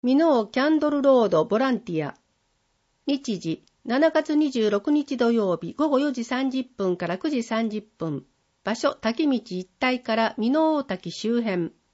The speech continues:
内容、同イベントでのろうそくの設置、点灯、撤収ほか、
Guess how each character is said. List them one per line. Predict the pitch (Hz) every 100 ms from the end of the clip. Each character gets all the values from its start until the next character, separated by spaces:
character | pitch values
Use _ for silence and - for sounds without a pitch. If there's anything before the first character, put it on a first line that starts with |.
| _ _ -
内 | 226 277 262
容、 | 254 226 214 - _ _ -
同 | 294 294
イ | 220
ベ | 262 294
ン |
ト | 269 262
で | 240
の | 208 165 - _
ろ | 269 311
う |
そ | 339
く | -
の | 196 180
設 | - 170 -
置、 | - 220 -
点 | - 247 269
灯、 | - 226 220 - -
撤 | 220
収 | - - 262 247
ほ | 220 170
か、 | - 160